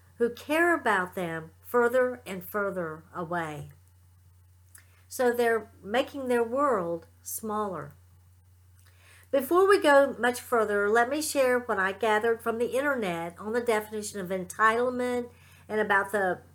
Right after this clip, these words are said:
presentation of entitlement issues that come from it. So, from the internet, what is the definition of entitlement? That's not gonna be surprising. The belief that one is inherently deserving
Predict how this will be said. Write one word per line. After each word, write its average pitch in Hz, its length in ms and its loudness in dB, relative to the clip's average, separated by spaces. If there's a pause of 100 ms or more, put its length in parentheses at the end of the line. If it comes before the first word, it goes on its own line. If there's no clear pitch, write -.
(120)
presentation 254 760 -2
of 180 80 -6
entitlement 208 720 -4
issues 170 640 -4 (300)
that 180 180 -8
come 180 220 -8
from 170 280 -6
it. 143 120 -14 (1120)
So, 190 600 2
from 220 200 -2
the 269 120 2
internet, 196 500 0
what 285 160 4
is 311 140 -6
the 320 100 -2
definition 233 720 0
of 180 180 -8
entitlement? 175 640 -6 (280)
That's 180 240 -10
not 185 160 -6
gonna 175 160 -6
be 170 100 -6
surprising. 170 680 -8 (320)
The 220 80 4
belief 285 480 4
that 208 160 2
one 214 180 0
is 196 160 -2
inherently 226 880 -2
deserving 196 800 0